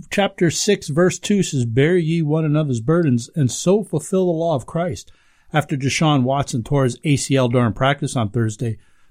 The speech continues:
there were dozens of players around the N F L reaching out, uh, to the Texans quarterback via Twitter, offering him kind words of encouragement. But what I like this week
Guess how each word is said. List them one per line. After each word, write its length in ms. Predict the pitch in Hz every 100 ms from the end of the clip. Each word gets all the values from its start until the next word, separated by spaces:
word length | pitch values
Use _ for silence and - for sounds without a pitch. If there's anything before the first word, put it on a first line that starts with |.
| -
there 100 | 190
were 220 | 196 170 -
dozens 440 | 143 156 156 135 120
of 120 | 92
players 380 | - 117 120 104
around 260 | 120 120
the 100 | 120
N 120 | 120 117
F 160 | 113
L 240 | 120 113 - _ _ _
reaching 540 | 127 127 170 175 151 135
out, 260 | 135 135 127 170 147
uh, 100 | 120
to 120 | 120
the 80 | 113
Texans 420 | 160 135 127 -
quarterback 520 | 151 143 120 117 - -
via 260 | 135 131 117
Twitter, 440 | - - 220 147 - _ _ _ _
offering 380 | 185 190 - 165
him 220 | 147 170
kind 400 | 147 131 131 131
words 340 | 131 151 151 117
of 80 | 110
encouragement. 680 | 98 - 160 151 143 151 - _ _ -
But 240 | 110 160
what 220 | 143 139 -
I 160 | 196
like 320 | 233 139 110 -
this 240 | 110 -
week 300 | 117 110